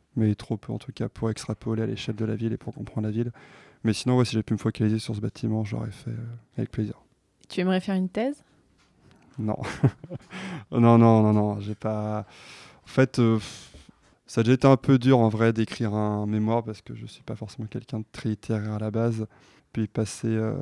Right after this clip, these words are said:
Speaker 1: mon temps, euh, dans une bibliothèque, c'est pas forcément mon truc. Je préfère largement être, euh, dans la gadoue, euh,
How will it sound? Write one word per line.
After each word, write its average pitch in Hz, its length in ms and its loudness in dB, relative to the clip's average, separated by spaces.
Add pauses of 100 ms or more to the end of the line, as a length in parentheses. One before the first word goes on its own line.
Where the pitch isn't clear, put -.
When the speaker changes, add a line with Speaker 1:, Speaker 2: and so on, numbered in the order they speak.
(160)
Speaker 1:
mon 110 220 -4
temps, 110 500 -2
euh, 107 40 -4 (460)
dans 107 200 -2
une 107 120 2
bibliothèque, 110 520 2
c'est 113 360 -8 (420)
pas - 100 -10
forcément 110 300 0
mon 110 80 4
truc. 113 220 -4
Je - 60 -12
préfère 113 320 -2
largement 110 400 0
être, - 280 -6
euh, 107 180 -2 (480)
dans 117 180 6
la 113 100 10
gadoue, 120 580 8
euh, 113 380 6